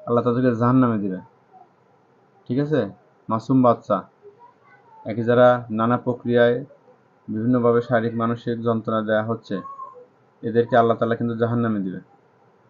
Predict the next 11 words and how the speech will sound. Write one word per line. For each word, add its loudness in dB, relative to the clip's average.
তোমরা -2
জিন্নাত 0
তোমাদের 0
ওই 4
জগতে 2
তোমরা -2
থাকবে, -6
মানুষ -4
তাদের 0
জগতে -2
থাকবে। -8